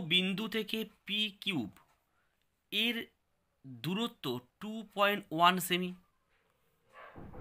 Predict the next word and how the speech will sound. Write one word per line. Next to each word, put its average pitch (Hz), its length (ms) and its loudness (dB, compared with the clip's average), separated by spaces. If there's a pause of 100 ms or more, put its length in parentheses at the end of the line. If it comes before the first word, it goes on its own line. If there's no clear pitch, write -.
(2250)
তো - 60 -14